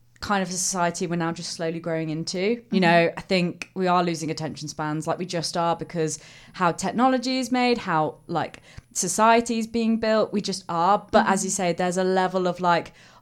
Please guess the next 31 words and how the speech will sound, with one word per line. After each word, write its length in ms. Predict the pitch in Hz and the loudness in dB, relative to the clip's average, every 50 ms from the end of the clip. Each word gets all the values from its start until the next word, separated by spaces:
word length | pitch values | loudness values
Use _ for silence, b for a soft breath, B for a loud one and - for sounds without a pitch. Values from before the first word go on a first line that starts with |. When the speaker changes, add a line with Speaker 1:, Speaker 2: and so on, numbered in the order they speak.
| B | B
Speaker 1:
"Oh, 220 | - 196 185 170 160 | 2 2 2 2 0
this 220 | 156 165 160 - | -2 -4 -4 -4
is 100 | 208 196 | -4 -4
debilitating 800 | 196 - 214 - 202 202 214 226 220 233 214 196 196 - 196 190 | -4 -4 -4 -2 -2 -2 -2 -2 -2 -2 -2 -2 -2 -4 -4 -4
on 80 | 185 | -2
my 120 | 180 170 170 | -2 -2 -2
life," 580 | 165 160 147 147 170 202 240 233 - - - _ B B B B B | -2 -2 -2 -2 0 -2 -2 -4 -8 -16 -20 _ B B B B B
versus, 640 | - 185 180 170 170 - - 180 175 175 165 165 - - | 0 2 2 2 2 0 2 2 2 2 0 -2 -2 2
uh, 140 | 190 190 175 - | 4 4 4 4
like, 200 | 185 180 170 175 | 2 0 2 2
losing 260 | 190 185 180 185 180 | 0 -2 -2 -2 -4
focus 380 | - 190 180 180 180 202 - | -2 0 -2 0 -2 -2 -2
on 100 | 190 170 | -2 -2
a 40 | 165 | -2
task 220 | 156 175 160 160 - | -2 -4 -4 -4 -4
that 60 | 165 | -4
I 20 | - | -4
don't 120 | 156 147 | -4 -6
really 120 | 110 123 151 | -6 -8 -8
care 200 | - 160 143 147 | -6 -6 -6 -4
about 220 | 147 151 139 - | -4 -4 -4 -4
anyway. 500 | 131 160 160 160 165 165 165 170 185 202 208 | -4 -6 -4 -4 -4 -2 -2 -2 -4 -4 -6
Speaker 2:
Yeah. 280 | 196 190 185 185 190 | -8 -8 -6 -4 -4
Speaker 1:
And 100 | 175 175 | -2 -2
I 40 | 175 | -2
think 260 | 185 185 185 180 180 | -4 -4 -6 -6 -6
it's 160 | 196 - - | -8 -10 -12
trying 340 | - - - 190 180 175 175 | -16 -10 -6 -4 -2 -2 -2
to 300 | 175 185 185 170 160 - - _ _ B B B B | -4 -2 -2 -2 -2 -4 -8 _ _ B B B B
understand, 560 | - 190 185 175 175 - - 180 170 175 175 170 | -4 -4 -2 -2 -4 -4 -2 -2 -2 -2 -2 -2
like, 280 | 170 165 - - - | -4 -4 -4 -8 -16